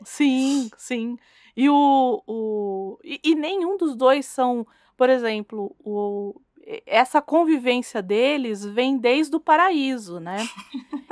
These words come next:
Speaker 1: Então,
Speaker 2: Ah, é muito engraçado
Speaker 1: eles sa-,
Speaker 2: ouvir isso. Só, só
Speaker 1: eles
Speaker 2: de ouvir
Speaker 1: são, eles são amigos, de fato. Eles
Speaker 2: <laughs> No
Speaker 1: são
Speaker 2: paraíso.
Speaker 1: quase um casal. Então,
Speaker 2: Hum,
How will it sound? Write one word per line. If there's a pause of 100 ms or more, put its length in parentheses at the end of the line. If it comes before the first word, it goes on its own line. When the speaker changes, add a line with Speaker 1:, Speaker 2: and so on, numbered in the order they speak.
(120)
Speaker 1:
Então,
Speaker 2:
Ah,
é
muito
engraçado (240)
Speaker 1:
eles
sa-,
Speaker 2:
ouvir
isso.
Só, (240)
só
Speaker 1:
eles
Speaker 2:
de
ouvir
Speaker 1:
são,
eles
são (160)
amigos,
de
fato.
Eles
Speaker 2:
<laughs>
No
Speaker 1:
são
Speaker 2:
paraíso.
Speaker 1:
quase
um
casal.
Então,
Speaker 2:
Hum,